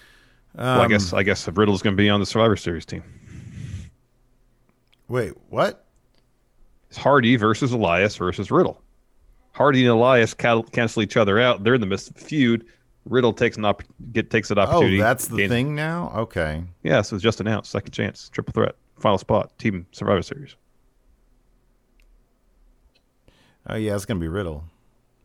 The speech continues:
Speaker 2: He just got a name change. Of course it's gonna be him. Yeah.
Speaker 1: Mm-hmm. He's gonna be
Speaker 2: Wow.
Speaker 1: all serious now. That's gonna be weird.
Speaker 2: Yeah, that's gonna be weird. Um, Ollie B, how long before Kevin Owens turns on Daniel Bryan? He says he gives it to the Rumble.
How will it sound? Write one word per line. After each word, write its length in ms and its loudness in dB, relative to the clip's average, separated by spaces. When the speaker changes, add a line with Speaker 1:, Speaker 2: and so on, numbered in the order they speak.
Speaker 2:
He 80 -10
just 140 -10
got 120 -4
a 60 -6
name 200 -4
change. 220 -12
Of 60 -20
course 160 -10
it's 60 -16
gonna 140 -14
be 80 -14
him. 240 -16
Yeah. 240 -8
Speaker 1:
Mm-hmm. 240 -8
He's 140 -2
gonna 100 -2
be 60 2
Speaker 2:
Wow. 60 4
Speaker 1:
all 40 -2
serious 400 -2
now. 180 -10
That's 160 0
gonna 100 -8
be 100 -6
weird. 360 -8
Speaker 2:
Yeah, 280 -6
that's 160 -8
gonna 120 -8
be 60 -10
weird. 380 -10
Um, 500 -2
Ollie 260 2
B, 220 -2
how 140 0
long 200 -2
before 340 -4
Kevin 320 -4
Owens 360 -4
turns 320 -6
on 180 -4
Daniel 320 -6
Bryan? 520 -2
He 120 -4
says 260 -4
he 80 -6
gives 220 -4
it 80 -10
to 120 -6
the 100 -6
Rumble. 500 -4